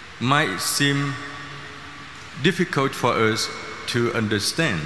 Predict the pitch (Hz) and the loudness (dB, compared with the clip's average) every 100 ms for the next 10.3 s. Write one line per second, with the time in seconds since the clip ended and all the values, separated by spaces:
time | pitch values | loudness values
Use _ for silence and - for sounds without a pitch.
0 | 76 82 95 92 - - - - - - | -4 -6 -8 -10 -12 -12 -12 -14 -14 -16
1 | - - - - - - - - 139 131 | -16 -16 -16 -14 -14 -14 -16 0 2 4
2 | 147 127 127 160 196 226 226 190 139 151 | 2 0 2 2 4 2 -2 -2 2 2
3 | 147 - 139 117 - - - - - - | 2 2 2 0 -6 -10 -10 -12 -14 -6
4 | - 156 143 151 139 135 127 131 170 160 | 0 2 4 4 4 0 2 4 4 4
5 | - 107 92 82 73 156 - 65 62 57 | 0 0 0 0 -2 -8 -10 -10 -10 -10
6 | 55 - 55 - - - - - - - | -10 -12 -14 -14 -16 -16 -16 -16 -16 -16
7 | - - - - - 120 120 120 160 233 | -16 -16 -16 -16 -6 0 0 2 2 4
8 | 175 131 - - - - - - - - | 4 4 2 0 -4 -8 -12 -12 -10 -6
9 | 117 160 165 165 - - 143 131 170 190 | 2 4 6 6 4 4 2 4 4 4
10 | 170 113 90 | 2 2 2